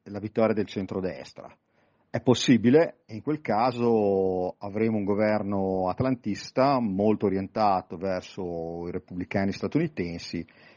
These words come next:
e la Gran Bretagna. Bisognerà però capire, alla luce delle difficoltà economiche italiane, eh, se il blocco sociale che sostiene questo eventuale governo di centrodestra reggerà poi alla crisi.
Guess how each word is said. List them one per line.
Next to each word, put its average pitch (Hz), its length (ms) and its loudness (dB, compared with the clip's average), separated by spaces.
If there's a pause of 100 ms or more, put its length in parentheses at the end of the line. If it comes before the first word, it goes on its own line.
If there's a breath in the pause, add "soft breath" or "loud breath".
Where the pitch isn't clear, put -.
(180 soft breath)
e 113 80 2
la 107 80 4
Gran 98 220 0
Bretagna. - 580 -8 (840)
Bisognerà 101 1080 4
però 120 200 0
capire, 135 680 4
alla 110 200 -2
luce 120 260 0
delle 101 160 -4
difficoltà 95 460 -6
economiche 110 400 -2
italiane, 120 720 2
eh, - 240 -18
se - 140 -6
il 107 80 0
blocco 110 320 0
sociale 92 800 2
che 117 100 -12
sostiene 101 800 -6 (320)
questo - 340 -8
eventuale 95 380 2
governo 98 300 2
di 85 80 -10
centrodestra 117 680 0
reggerà 101 380 0
poi 101 180 -2
alla 87 140 -2
crisi. 123 440 2